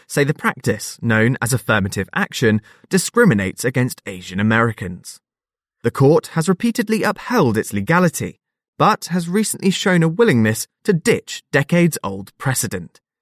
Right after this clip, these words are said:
A decision is expected in June. President Joe Biden invoked war profiteering by America's oil and gas firms,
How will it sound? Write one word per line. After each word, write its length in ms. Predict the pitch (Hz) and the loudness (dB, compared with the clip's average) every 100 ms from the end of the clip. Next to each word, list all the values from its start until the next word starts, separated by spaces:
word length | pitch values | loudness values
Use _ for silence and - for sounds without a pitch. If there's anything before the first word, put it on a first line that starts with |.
| _ | _
A 80 | - | 2
decision 480 | 151 180 214 190 190 | 2 4 4 4 2
is 120 | 180 180 | 2 -2
expected 640 | - - 208 - 92 - - | -4 -4 -4 -4 -10 -10 -12
in 220 | 101 107 | -6 -4
June. 420 | 123 98 82 107 _ _ _ _ _ _ _ _ _ _ _ _ _ _ _ _ _ _ _ _ _ | -4 -6 -8 -18 _ _ _ _ _ _ _ _ _ _ _ _ _ _ _ _ _ _ _ _ _
President 460 | 233 254 - 240 180 | 0 2 4 2 4
Joe 240 | 151 135 | 4 4
Biden 540 | 123 123 117 107 98 - | 4 4 4 4 0 2
invoked 500 | 135 135 180 - 131 | 4 4 4 2 0
war 260 | 160 233 | 4 4
profiteering 760 | 214 127 - 104 98 92 101 113 | 4 -2 -2 -2 0 2 2 2
by 180 | 123 | 4
America's 600 | 123 135 196 208 - 190 - | 4 4 4 4 4 0 2
oil 300 | 196 208 214 | 4 4 4
and 160 | 190 165 | 4 4
gas 300 | 143 127 - | 2 0 -4
firms, 500 | 117 98 90 - | -4 -4 -6 -14